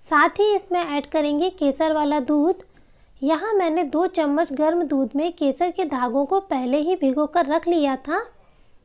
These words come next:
केसर डालना यहाँ कम्प्लीटली ऑप्शनल है। केसर से खीर में एक अच्छा सा रंग और टेस्ट आ जाता है।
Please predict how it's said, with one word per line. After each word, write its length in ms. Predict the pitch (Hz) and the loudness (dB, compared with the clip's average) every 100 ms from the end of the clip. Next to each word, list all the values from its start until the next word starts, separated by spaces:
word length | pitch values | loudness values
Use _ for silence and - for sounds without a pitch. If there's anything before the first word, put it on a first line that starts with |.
| - | -6
केसर 320 | 320 311 359 403 | -2 2 2 2
डालना 320 | 330 294 330 | 2 0 0
यहाँ 400 | 359 320 269 349 381 | 0 0 0 -2 -2
कम्प्लीटली 580 | 320 262 269 269 339 415 453 | -4 -2 -2 0 0 0 2
ऑप्शनल 560 | - - - - 349 359 | 0 0 -10 -4 -2 0
है। 180 | 359 466 - - _ _ - - | 0 -2 -8 -20 _ _ -20 -4
केसर 360 | 311 311 415 415 | -2 0 0 0
से 160 | 427 415 | -2 -4
खीर 300 | - 302 339 | 0 2 2
में 140 | 339 381 | 2 0
एक 320 | 453 370 - | -2 -4 -4
अच्छा 400 | - - - 370 | -10 -10 -6 -6
सा 200 | 370 381 | 0 0
रंग 280 | 285 285 349 | 0 -2 -4
और 160 | 480 349 | -2 -2
टेस्ट 400 | 330 277 294 370 | 0 -2 -2 -2
आ 100 | 359 | 0
जाता 320 | 349 339 359 | 0 0 0
है। 220 | 359 370 | 0 0